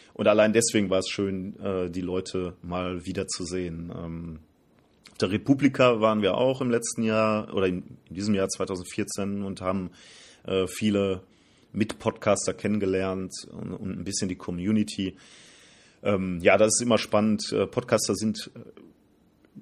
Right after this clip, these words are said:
von Natur aus ganz offensichtlich Leute, die gerne reden. Das merke ich auch mal wieder daran, dass, äh, dieser Beitrag hier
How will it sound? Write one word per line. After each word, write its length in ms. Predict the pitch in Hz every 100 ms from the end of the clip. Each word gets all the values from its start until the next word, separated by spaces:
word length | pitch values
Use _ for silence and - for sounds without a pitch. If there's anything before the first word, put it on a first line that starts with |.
| -
von 120 | 110
Natur 420 | 104 98 - 151
aus 540 | 104 104 - - - - - _ - -
ganz 200 | 107 117
offensichtlich 580 | 113 107 - - 110 107
Leute, 240 | 107 104
die 100 | 101
gerne 280 | 101 98 92
reden. 360 | 104 123 170 - -
Das 180 | 92 -
merke 200 | 101 101
ich 100 | 101
auch 100 | 101
mal 160 | 98
wieder 240 | 95 101 95
daran, 320 | 98 101 98
dass, 320 | 92 - -
äh, 280 | - - - -
dieser 420 | - - 104 127 92
Beitrag 380 | 98 - 101
hier 220 | 110 101